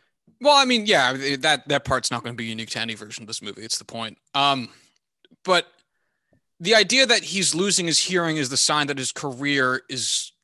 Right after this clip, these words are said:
dev-, you know, devolving, I think, is a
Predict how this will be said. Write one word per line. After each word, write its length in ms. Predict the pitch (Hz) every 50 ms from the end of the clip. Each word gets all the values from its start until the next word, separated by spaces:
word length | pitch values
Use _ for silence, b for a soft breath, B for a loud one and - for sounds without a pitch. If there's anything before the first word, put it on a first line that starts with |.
| _ _ _ _ _ _
dev-, 300 | - 147 135 123 - - - 131 - _
you 180 | - 160 143 123
know, 60 | 117 107 131 _ _ _ _ _
devolving, 600 | - 139 123 127 135 151 160 151 135 135 127 127 - _ _ -
I 100 | 143 147
think, 380 | 143 - 175 170 160 - - - - _
is 240 | - 156 160 139 123
a 260 | 143 143 143 139 131